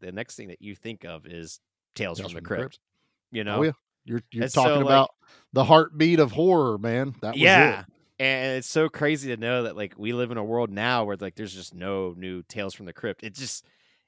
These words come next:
Speaker 1: it seems bizarre that, like, we don't even have, like, a really, like,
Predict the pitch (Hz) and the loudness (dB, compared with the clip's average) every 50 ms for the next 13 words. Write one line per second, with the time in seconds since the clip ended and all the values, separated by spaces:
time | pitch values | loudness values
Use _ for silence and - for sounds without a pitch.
0 | _ - 151 143 - - - 147 147 175 180 147 127 113 127 117 107 104 113 131 | _ -2 -2 -2 -2 -4 -6 -6 -4 -4 -4 -6 -6 -8 -8 -8 -6 -2 0 0
1 | 156 156 127 107 98 87 101 98 - 107 101 95 - - _ _ _ _ _ _ | 2 2 0 -2 -4 -8 -10 -10 -10 -10 -10 -10 -12 -16 _ _ _ _ _ _
2 | _ _ _ - - 123 139 147 151 151 139 127 127 117 117 104 92 92 110 113 | _ _ _ -14 -10 -6 -4 -2 -2 -2 -2 -4 -4 -4 -6 -8 -8 -4 -2 -2
3 | 117 120 117 113 104 104 98 98 98 95 90 _ _ _ _ _ _ _ _ _ | 0 0 0 -2 -4 -6 -8 -6 -6 -8 -8 _ _ _ _ _ _ _ _ _
4 | _ _ _ _ _ _ _ - 113 110 104 98 110 127 143 143 135 120 117 107 | _ _ _ _ _ _ _ -8 -8 -8 -6 -6 -6 -6 -4 -2 -2 -2 -4 -4
5 | 92 | -6